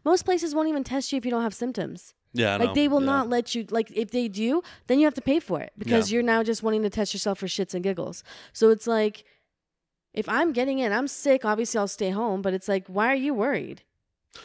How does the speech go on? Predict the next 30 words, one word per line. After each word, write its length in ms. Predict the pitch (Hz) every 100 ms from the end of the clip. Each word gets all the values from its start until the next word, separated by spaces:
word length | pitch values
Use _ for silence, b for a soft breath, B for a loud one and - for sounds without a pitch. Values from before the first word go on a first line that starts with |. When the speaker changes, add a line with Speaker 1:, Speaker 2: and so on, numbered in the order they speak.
| B
Speaker 2:
I 80 | 143
know, 100 | 160
Speaker 1:
If 60 | 127
Speaker 2:
that's 60 | 117
the 40 |
Speaker 1:
supposedly, 460 | - 247 254 240 220
Speaker 2:
thing, 20 |
Speaker 1:
if 60 | 220
it's 100 | 220
Speaker 2:
yeah. 240 | 220 -
Speaker 1:
a, 40 | -
but 120 | 269
it's 160 | 285 285
not 80 | 330
even 160 | 302
that. 100 | 311
It's 100 | 277
like, 120 | 240
okay, 240 | 247 302 269
so 100 | 240
you 100 | 247
get 160 | 269
vaccinated. 540 | 240 220 - 202 175 170 b b b -
You 80 | -
still 160 | 202 269
have 80 | 240
to 60 |
wear 120 | 220
a 20 | 190
mask 460 | 240 254 - -